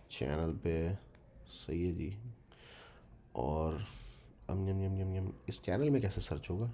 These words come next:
यहाँ पे से होगा शायद, have you ever, ठीक है। तो अब आप देखें ये वाला जो है ना, अ,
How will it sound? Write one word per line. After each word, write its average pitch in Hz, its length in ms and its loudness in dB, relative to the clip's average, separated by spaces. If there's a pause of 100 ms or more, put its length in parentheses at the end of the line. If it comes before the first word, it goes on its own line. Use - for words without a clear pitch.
यहाँ 85 180 2
पे - 100 0
से - 140 -2
होगा 73 180 0
शायद, 82 260 -4 (1200)
have 87 500 4
you 82 200 6 (960)
ever, 78 300 4 (1600)
ठीक 131 180 6
है। 135 100 6 (580)
तो 110 140 10
अब 110 200 12
आप 120 120 12
देखें 120 260 12
ये 117 160 12
वाला 120 240 12
जो 113 120 12
है 104 60 12
ना, 135 140 10 (340)
अ, 87 300 8